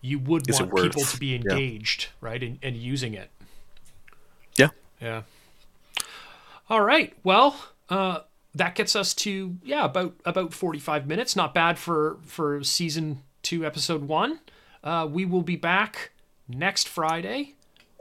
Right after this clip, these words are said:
Speaker 1: uh, where we, we wrap up the week again with some interesting announcements. And don't forget, Tuesday night, we'll be back, uh, seven P M on Twitch, uh, the, the, the regular, uh, Curious Orbit Twitch channel. And I will pull something out of what we talked about today,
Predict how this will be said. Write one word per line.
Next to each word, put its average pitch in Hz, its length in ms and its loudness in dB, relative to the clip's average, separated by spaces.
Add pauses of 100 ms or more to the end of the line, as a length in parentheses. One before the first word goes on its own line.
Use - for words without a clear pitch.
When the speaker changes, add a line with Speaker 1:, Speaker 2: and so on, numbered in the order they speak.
(160)
Speaker 1:
uh, 143 140 -4
where 143 160 0
we, 143 140 -2
we 139 400 -4
wrap 156 360 2
up 180 160 -4
the 175 60 0
week 160 260 -4
again 156 340 0
with 139 140 -4
some 143 240 -4
interesting 151 600 -4
announcements. 180 680 -2
And 165 200 -2
don't 185 160 2
forget, 175 360 -4
Tuesday 196 380 0
night, 170 320 2 (300)
we'll 151 120 -4
be 160 100 -4
back, 151 500 -2 (280)
uh, 139 240 -4
seven 180 460 2
P 180 180 -2
M 165 220 0 (140)
on 165 280 4
Twitch, - 720 -2 (360)
uh, 127 160 -6
the, 131 120 -12
the, 127 400 -6
the 139 100 -6
regular, 139 580 0
uh, 131 120 0
Curious 151 360 -2
Orbit 151 300 -2
Twitch - 260 -2
channel. 156 440 0 (320)
And 147 460 0
I 147 140 4
will 147 160 -2
pull 190 300 0
something 202 540 0
out 175 140 4
of 139 120 -4
what 160 140 -6
we 151 80 -8
talked 151 320 -4
about 139 300 -6
today, 147 600 -4